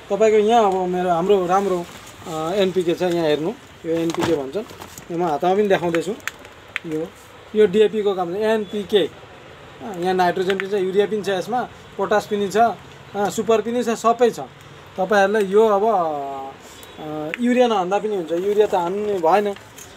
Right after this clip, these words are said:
अब अर्ग्यानिक बेसिस गर्दा युरिया हान्नु भएन। हुँदाखेरि तपाईँको बायो प्रडक्टमा जानु पऱ्यो। बायोमा जाँदाखेरि अनि खार त के छ भन्दा यही हो, तपाईँको, अ,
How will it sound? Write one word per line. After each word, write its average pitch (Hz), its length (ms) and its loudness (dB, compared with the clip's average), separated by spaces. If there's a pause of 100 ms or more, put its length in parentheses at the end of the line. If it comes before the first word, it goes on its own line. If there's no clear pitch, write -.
(160)
अब 160 80 -4
अर्ग्यानिक 220 480 0
बेसिस 196 280 -2
गर्दा 208 260 0
युरिया 196 440 2
हान्नु 180 200 0
भएन। 180 240 0 (720)
हुँदाखेरि 220 400 0
तपाईँको 214 300 -2
बायो 196 260 0
प्रडक्टमा 202 380 -2
जानु 185 240 -4
पऱ्यो। 233 240 0
बायोमा 220 400 -2
जाँदाखेरि 214 520 -2 (480)
अनि 196 120 -2
खार 208 300 2
त 208 80 -4
के 247 280 2
छ 240 80 -2
भन्दा 185 380 0
यही 240 240 6
हो, 165 180 2 (680)
तपाईँको, 185 420 0
अ, 156 100 -4